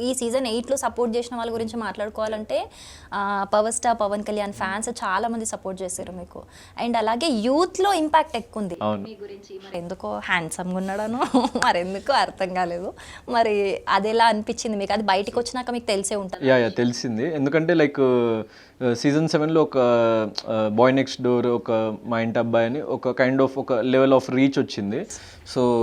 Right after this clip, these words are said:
Speaker 2: కానీ కొన్ని పొరపాట్లు చేయడం జరిగింది నాకు అప్పుడు, వయసు ప్రభావం కానీ, లేకుంటే నేను చూసిన లైఫ్, ఇంకా, ఆ, నేను ఇంకా అంత క్షుణ్ణంగా
Speaker 1: ఇంకా
Speaker 2: జీవితాన్ని
Speaker 1: ఎక్స్‌ప్లోర్
Speaker 2: అర్థం
Speaker 1: చేయలేదు.
Speaker 2: చేసుకోలేదు.
Speaker 1: మ్మ్.
Speaker 2: నన్ను నేను అర్థం చేసుకోలేదు. So, దాని తర్వాత ఈ లాస్ట్ వన్ ఇయర్‌లో నేను గ్రో అయినా, like, mentally కానీ, ఎమోషనల్లీ కానీ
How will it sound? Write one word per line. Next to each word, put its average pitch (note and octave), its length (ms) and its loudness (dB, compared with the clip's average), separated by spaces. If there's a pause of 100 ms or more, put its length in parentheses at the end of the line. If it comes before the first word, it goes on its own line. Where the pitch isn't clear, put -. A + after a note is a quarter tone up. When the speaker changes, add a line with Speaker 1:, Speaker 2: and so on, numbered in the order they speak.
(300)
Speaker 2:
కానీ C#3 140 4
కొన్ని C#3 200 2
పొరపాట్లు B2+ 640 4 (100)
చేయడం A2+ 260 2
జరిగింది A2 360 0
నాకు G#2 400 -2
అప్పుడు, G2+ 240 -4
వయసు G#2 300 -2
ప్రభావం G#2 500 -2
కానీ, G#2 280 -6 (180)
లేకుంటే G2+ 680 -4 (240)
నేను A2 260 -4 (140)
చూసిన A2+ 260 -4
లైఫ్, G#2 400 -2
ఇంకా, A2 480 -2
ఆ, D2+ 180 -8 (120)
నేను A#2 180 -4
ఇంకా B2 260 4
అంత B2+ 260 2
క్షుణ్ణంగా B2+ 440 0
Speaker 1:
ఇంకా C3 100 0
Speaker 2:
జీవితాన్ని A#2+ 440 0
Speaker 1:
ఎక్స్‌ప్లోర్ B2 200 4
Speaker 2:
అర్థం A2+ 140 4
Speaker 1:
చేయలేదు. C#3+ 200 6
Speaker 2:
చేసుకోలేదు. B2 480 2
Speaker 1:
మ్మ్. G3 460 -6
Speaker 2:
నన్ను C#3 160 6
నేను D3 180 6
అర్థం B2 240 2
చేసుకోలేదు. A#2 680 -2 (320)
So, B2+ 60 -8
దాని C3 240 4
తర్వాత C#3+ 180 2
ఈ D3 40 4
లాస్ట్ - 320 8
వన్ C3 200 2
ఇయర్‌లో C3+ 320 2
నేను A#2+ 400 -2
గ్రో A#2+ 180 6
అయినా, A#2+ 280 2
like, A2 340 -4
mentally A2 380 -2
కానీ, G#2+ 340 -4
ఎమోషనల్లీ G#2 520 -6
కానీ G2+ 240 -6